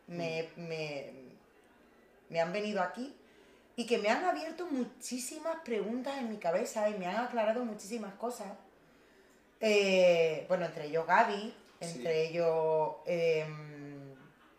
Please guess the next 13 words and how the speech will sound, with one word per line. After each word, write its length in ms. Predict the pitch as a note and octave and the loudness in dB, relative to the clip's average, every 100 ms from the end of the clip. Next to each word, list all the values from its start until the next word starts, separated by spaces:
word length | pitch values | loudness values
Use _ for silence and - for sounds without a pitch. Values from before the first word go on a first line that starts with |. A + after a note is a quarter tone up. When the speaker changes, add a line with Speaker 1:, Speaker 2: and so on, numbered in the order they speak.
| - _ _ _ _ _ _ _ - | -20 _ _ _ _ _ _ _ 0
Speaker 1:
Paloma, 680 | F3+ D#3 F#3 G#3 F#3 B3+ - | 2 4 4 4 0 0 -8
Speaker 2:
Mm. 120 | B2+ A#2 - - - _ - | -14 -16 -18 -20 -20 _ -4
Speaker 1:
entre 420 | G3+ F#3+ F3+ F3+ | -4 0 2 4
ellos, 560 | F3 F#3 F3+ F3 E3+ F3 | 4 8 10 10 6 2
pues, 560 | F3 E3 E3 E3 E3+ D#3+ | 4 6 8 8 6 2
em, 400 | D#3 D#3 D3 C#3 - - - - - _ _ _ _ _ | -4 -10 -12 -14 -18 -20 -20 -20 -20 _ _ _ _ _
o 40 | |
sea, 160 | - A#3 | 4 4
he 240 | A#3 B3 | 6 2
compartido 580 | C4+ D#4 D4 C4+ D#4 F#4+ | 2 2 2 2 -2 -4
como 180 | D4+ A#3+ | 0 2
mucha 540 | A3 A3+ C#4 C#4 A#3 F#3+ | 4 4 2 0 -2 -2
vida 460 | G3+ G3+ D#3+ - | 0 0 0 -4